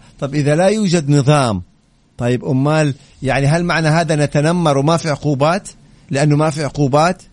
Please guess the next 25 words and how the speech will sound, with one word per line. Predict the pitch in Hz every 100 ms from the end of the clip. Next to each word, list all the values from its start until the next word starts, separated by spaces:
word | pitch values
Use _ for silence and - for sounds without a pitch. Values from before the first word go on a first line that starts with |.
| - _ -
طيب | 135 135 135
إيش | 175 143 139
الوضع | 123 120 110 123
في | -
هذه | 113 110 113 113
الحالة؟ | 104 113 110 107 107 104 104 104 - - -
في | -
هذه | 117 147 135 131
الحالة | 117 - 185 190 202 - - -
إذا | 123 120
الله | 120 120
أحيانا | - 131 156 185 196 202 185 - -
الأسبوع | 123 117 - 151 143 127
القادم | 127 151 160 147 127
حتكون | 117 120 117 - 151 135
حلقة | - 151 143 131 - 143 143
غير، | 117 123 120 120 117 127 131 107 - -
يعني | 110
إحنا | 107 120
الحلقة | 107 - 135 -
هذه | 127 131 123
حناخدها | 117 117 139 127
كده | - 123
خفيفة | 117 123 110 131 123 120
ظريفة، | 113 117 127 123 131